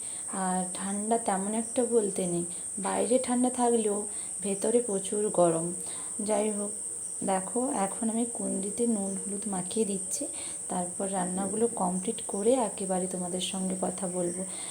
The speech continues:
কারণ ক্যামেরা করা আর রান্না করা হচ্ছিল না একসঙ্গে। আর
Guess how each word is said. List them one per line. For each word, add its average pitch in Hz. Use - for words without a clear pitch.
কারণ 202
ক্যামেরা 196
করা 233
আর 202
রান্না 202
করা 233
হচ্ছিল 196
না 190
একসঙ্গে। 180
আর 190